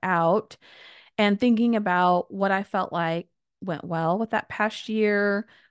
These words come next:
what I was proud of for accomplishing for myself, and starting to think about what the future could look like. I then did a life inventory, and some people call this a life wheel. And if you Google life wheel, all, a lot of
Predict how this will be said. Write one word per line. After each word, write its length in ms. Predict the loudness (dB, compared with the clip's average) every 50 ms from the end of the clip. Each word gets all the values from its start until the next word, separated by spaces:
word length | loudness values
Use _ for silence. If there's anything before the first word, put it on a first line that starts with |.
| _ -8
what 640 | -2 0 2 4 6 6 6 6 4 2 -2 _ _ _ _ -4
I 160 | -2 -2 -2
was 260 | 0 -2 -4 -4 -6
proud 500 | -10 -16 -10 -4 -2 0 2 2 4 2
of 600 | 2 2 2 2 2 2 0 -2 -4 -8 -12 _ _ _ _ _ -8
for 280 | -4 -2 0 0 0 -2
accomplishing 600 | -2 -4 -4 -6 -4 -4 -4 -6 -4 -4 -6 -4
for 140 | -4 -4 -4
myself, 720 | -2 -2 -4 -4 -2 0 2 2 2 2 0 -2 -6 _ _ _ -8
and 500 | -6 -4 -2 0 0 0 0 0 -2 -6 _ _ _ _ _ _ _ _ _ _ -12
starting 760 | -8 -8 -8 -6 -2 2 4 4 6 4 4 4 4 2
to 160 | 2 0 -4 -2
think 280 | -2 -2 -2 0 -2
about 420 | -2 0 2 2 4 4 2 0 -4
what 380 | -2 2 4 4 4 2 0 -4
the 120 | -8 -8
future 540 | -8 -6 -8 -8 -8 -4 -2 -2 -2 -2 -4 _ -12
could 160 | -6 -6 -4
look 260 | -2 -2 -4 -6 -6 -6
like. 160 | -6 -4 0
I 100 | 2 2
then 320 | 4 6 6 6 6 6 6
did 460 | 6 6 6 8 8 6 6 4 2 -2
a 200 | 0 0 2 2
life 400 | 2 2 2 2 2 0 -4 -8
inventory, 880 | -8 -6 -4 -2 -2 -2 -4 -4 -4 -4 -4 -2 -2 -2 -2 -2 -4 -4
and 180 | -4 -4 -4
some 140 | -4 -6 -6
people 260 | -6 -6 -4 -4 -6
call 220 | -4 0 2 2 2
this 180 | 2 0 0
a 80 | 0 0
life 380 | 0 0 0 -2 -4 -6 -6
wheel. 400 | -6 -4 -2 0 2 2 2 2
And 200 | 2 0 0 -4 -6
if 140 | -8 -8 -8
you 60 | -2
Google 320 | 0 2 4 6 6 6
life 280 | 6 6 4 4 2 2
wheel, 480 | 2 4 6 6 6 4 2 0 -4 -2
all, 360 | 0 0 2 2 0 -2 _ -4
a 40 | -2
lot 180 | -2 0 0
of 160 | -2 -6 -8